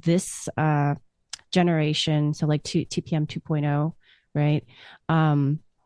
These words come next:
and then they started walking it back because people protested.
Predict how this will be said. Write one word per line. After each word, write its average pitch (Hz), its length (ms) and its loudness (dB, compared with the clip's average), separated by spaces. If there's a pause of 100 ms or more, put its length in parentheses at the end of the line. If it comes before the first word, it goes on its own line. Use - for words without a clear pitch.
(680)
and 180 100 6
then 180 80 6
they 180 120 6
started 165 260 0
walking 143 300 0
it - 100 -4
back - 340 -6 (460)
because 160 340 0
people - 280 -2
protested. - 680 -4